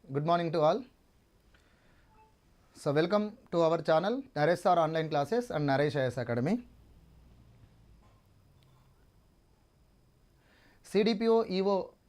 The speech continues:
ఎగ్జామ్‌కి ప్రిపేర్ అవుతున్నటువంటి మహిళా సోదరీమణులకి ఒక ఇంపార్టెంట్ అప్‌డేట్ అండి. సీడీపీఓ ఈఓ ఎగ్జామ్ అనేటువంటిది దాని యొక్క పరిస్థితి ఏంటి? So, మీరు ఇక్కడ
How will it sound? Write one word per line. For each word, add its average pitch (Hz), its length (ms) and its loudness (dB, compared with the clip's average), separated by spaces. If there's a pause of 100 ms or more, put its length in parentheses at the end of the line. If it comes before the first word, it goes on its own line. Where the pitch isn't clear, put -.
(120)
ఎగ్జామ్‌కి 180 720 -2 (1160)
ప్రిపేర్ 185 280 2
అవుతున్నటువంటి 170 840 -2
మహిళా 160 340 4
సోదరీమణులకి 156 840 -4 (260)
ఒక 135 300 0 (140)
ఇంపార్టెంట్ 156 520 0 (280)
అప్‌డేట్ 135 320 0
అండి. 127 220 -4 (920)
సీడీపీఓ 233 400 2
ఈఓ 208 240 4
ఎగ్జామ్ 196 400 0
అనేటువంటిది 175 760 -4
దాని 165 260 0
యొక్క 160 320 -2
పరిస్థితి 175 460 -2
ఏంటి? 165 300 0 (760)
So, 170 100 -4
మీరు 160 120 0
ఇక్కడ 147 360 0